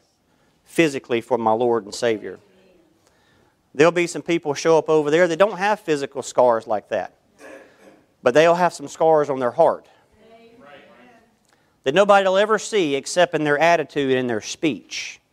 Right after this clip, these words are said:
And maybe their countenance. And they'll try to mask it and hide it because they're, they're just bitter and they're upset that they had to deal with it. Paul gloried in it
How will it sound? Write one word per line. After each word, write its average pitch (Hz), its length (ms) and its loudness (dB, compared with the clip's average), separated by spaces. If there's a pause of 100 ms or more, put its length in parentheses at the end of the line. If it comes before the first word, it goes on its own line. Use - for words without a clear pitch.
(600)
And 120 100 -4
maybe 156 220 2
their 143 120 -4
countenance. - 880 -6 (1080)
And 143 120 -2
they'll 170 120 4
try 196 220 2
to 185 80 0
mask 190 500 -2
it 131 140 -4
and 131 100 -8
hide 175 360 0
it 113 200 -12
because 139 340 -4
they're, 127 340 0 (540)
they're 147 140 2
just 156 260 -2 (260)
bitter 175 340 2
and 131 120 -2
they're 127 360 -2 (160)
upset 175 500 0
that 151 120 -10
they 143 120 -2
had 160 220 0
to 143 80 -8
deal 147 320 -2
with 120 180 -4
it. - 200 -20 (460)
Paul 294 360 10
gloried 233 480 4
in 151 140 -8
it - 280 -20